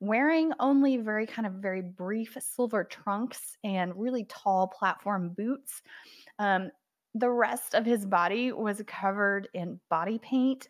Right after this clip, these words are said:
and thousands of rhinestones applied by Pat McGrath and her amazing team. And so this wa-, he was an overall silver effect.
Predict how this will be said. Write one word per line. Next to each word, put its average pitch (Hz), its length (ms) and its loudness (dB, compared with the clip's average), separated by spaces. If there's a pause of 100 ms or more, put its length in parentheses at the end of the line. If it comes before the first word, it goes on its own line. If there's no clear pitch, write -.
and 190 280 -4 (100)
thousands 208 460 0
of 202 120 -4
rhinestones 190 920 0
applied 185 320 -2
by 180 140 2
Pat - 280 -2
McGrath 165 400 2 (140)
and 185 160 -4
her 180 160 -2
amazing 180 500 -4
team. 208 560 0 (300)
And 233 200 4
so 226 340 4
this 247 260 2
wa-, 277 100 0
he 220 140 -10
was 233 180 -2
an 196 100 -2 (120)
overall 214 420 4
silver 208 500 0
effect. - 640 -6